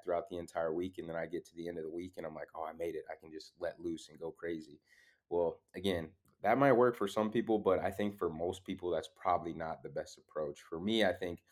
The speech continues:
if you can incorporate some of those foods on a regular basis, whether it be on a daily basis or every couple of days, or, you know, for some people, it might be on that weekly basis. They don't feel like they need those things as often, or they just don't wanna have those things as often. And,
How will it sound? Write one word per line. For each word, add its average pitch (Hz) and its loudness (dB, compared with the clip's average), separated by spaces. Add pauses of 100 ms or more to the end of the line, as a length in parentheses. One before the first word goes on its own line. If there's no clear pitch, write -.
(160)
if - -10
you 104 0
can 92 2 (500)
incorporate 104 8
some 101 2
of 95 2
those 92 6
foods 104 0
on 92 2
a 85 2
regular 85 0
basis, 95 -2
whether 85 2
it 78 -4
be 85 -4
on 80 -4
a 78 -8
daily 90 0
basis 92 0
or 76 -4
every 78 -4
couple 90 -2
of 85 2
days, 87 2
or, 82 -2 (200)
you 92 -10
know, 92 -2
for 90 -4
some 127 0
people, 110 4
it 95 6
might 85 2
be 90 0
on 85 0
that 82 -2
weekly 85 -6
basis. 80 -4
They 80 -4
don't 85 -2
feel 90 -4
like 85 -4
they 85 -4
need 85 -8
those 87 -2
things 85 -12
as 85 -8
often, 85 -6
or 82 -4
they 80 -10
just - -16
don't 76 -18
wanna 76 -12
have 82 -6
those 87 -4
things 87 -12
as 76 -14
often. 85 -6
And, 80 -14